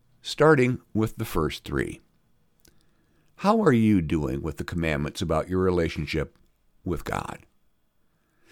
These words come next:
As the first commandment, most of us don't have any statues or idols on our mantles that we worship.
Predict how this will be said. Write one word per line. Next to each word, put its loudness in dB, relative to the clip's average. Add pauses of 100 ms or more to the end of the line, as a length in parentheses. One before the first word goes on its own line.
(220)
As 2
the 2
first 2
commandment, 2 (840)
most 4
of 4
us 2
don't 0
have 0
any -2
statues -2
or 0
idols 4 (480)
on -2
our 2
mantles 0
that -2
we -2
worship. -6